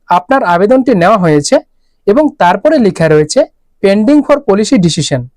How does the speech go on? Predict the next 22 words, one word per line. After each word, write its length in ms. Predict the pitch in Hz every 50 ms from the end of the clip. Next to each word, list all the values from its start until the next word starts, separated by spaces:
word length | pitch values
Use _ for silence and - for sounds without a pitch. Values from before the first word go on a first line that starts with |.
| _ _ _ _ _ _ _ _ _ -
তো 40 | - 285 233 269
এর 100 | 285 247 208 175
মানে 180 | 160 170 240 254 214
হচ্ছে 280 | 175 147 147 - - 220 294 - _ _ _ _ _ _ _ -
এটি 220 | 190 180 190 190 294 302 -
কিন্তু 260 | 330 311 302 - 233 320 - _ _ _ - 143
বাংলা 280 | 165 175 196 226 262 311 294 - - 175
আবাস 180 | 180 226 247 220 208
যোজনা 220 | 240 226 262 285 277 -
প্রকল্পের 400 | 226 196 170 - 165 170 180 185 170 190
যে 60 | 208 190 -
পলিসি 320 | 196 202 247 262 - - 202 165
রয়েছে 280 | 160 151 151 151 - 285 339 - _ _
বা 80 | - 226 208 190
নীতি 220 | 220 247 - 277 220 175
রয়েছে 300 | 151 147 143 143 - - 302 330 _ _ _ _ _ -
তার 160 | 175 170 180 190
জন্য 140 | 247 285 294 302 - -
কিন্তু 220 | 170 165 165 - 330 - _ -
পেন্ডিং 320 | 214 202 208 220 226 277 247 208 180
রাখা 180 | - - 226 208 175
হয়েছে, 260 | 151 143 139 -